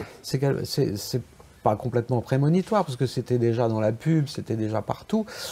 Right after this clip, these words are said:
mais ça a quelque chose de la contestation post-soixante-huit arde dans le rapport qu'il y a entre s-, la quête d'un homme parfait, de, d'une sorte, sorte d'arianisme tardif, euh.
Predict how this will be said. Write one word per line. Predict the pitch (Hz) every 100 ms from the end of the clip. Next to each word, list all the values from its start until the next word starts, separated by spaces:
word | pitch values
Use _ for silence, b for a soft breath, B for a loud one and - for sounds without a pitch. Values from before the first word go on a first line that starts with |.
| B B
mais | 143 180
ça | 170 180
a | 160
quelque | 160 151 151 151
chose | - 196 156
de | 151
la | 135
contestation | 180 170 175 165 - 151 - 160
post-soixante-huit | - 170 165 156 - 151 - - 120
arde | 165 185 156 - B B
dans | -
le | 127
rapport | 117 127 131 175 175 -
qu'il | 139 120
y | 127
a | 156 156
entre | 131 127 - 143 151
s-, | 147 - - B B B
la | 123
quête | 123 180 156
d'un | 135 139
homme | 151 156
parfait, | 147 151 - - 170 160 165 156
de, | 135
d'une | 123 123 120
sorte, | - 131 - - 127 - B B
sorte | - 139 127
d'arianisme | 123 139 147 147 151 156 151 - 135 123
tardif, | 139 135 131 160 165 - 135
euh. | 113 113 95 101